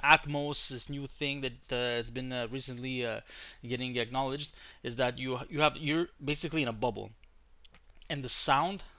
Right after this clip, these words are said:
has to be enveloped in this bubble to keep you in a movie. It's like they wanna put you in the middle of the movie. Like, if I'm in the action, I wanna hear everything around me. Like, my ears have to hear everything. So that's basically what you wanna do as well. All right.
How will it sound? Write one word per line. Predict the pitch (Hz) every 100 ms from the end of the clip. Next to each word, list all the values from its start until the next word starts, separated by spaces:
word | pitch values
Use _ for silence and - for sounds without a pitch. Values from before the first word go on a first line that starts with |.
| -
has | - 139 -
to | 135
be | 139 147 156 - -
enveloped | 135 127 156 160 -
in | 156
this | 156 135
bubble | 117 123 123 156 180 - - - - -
to | 135
keep | - 160 -
you | 156
in | 147
a | 131
movie. | 139 135 123
It's | 147 226
like | 214
they |
wanna | 240 214
put | - 214 233
you |
in | 185
the | 147
middle | 175
of | 139
the |
movie. | 139 156 117
Like, | 123 120
if | 127 190
I'm | 208
in |
the | 165 123
action, | 143 - 220 233 - - -
I | -
wanna | 185 156
hear | 165 151
everything | 147 151 135
around | 117 135 123
me. | 101 - - - 131
Like, | 123
my | 175
ears | 156 156 139
have | 131
to | -
hear | 120 123
everything. | 117 120 117 101 101
So | -
that's | 147 165
basically | - 139 139 156 143
what | 120 117 -
you | 120
wanna | 117 131 120
do | 120 110
as | 107
well. | 117 120 92 - - - - - - - - - - - - -
All | 113
right. | 131 151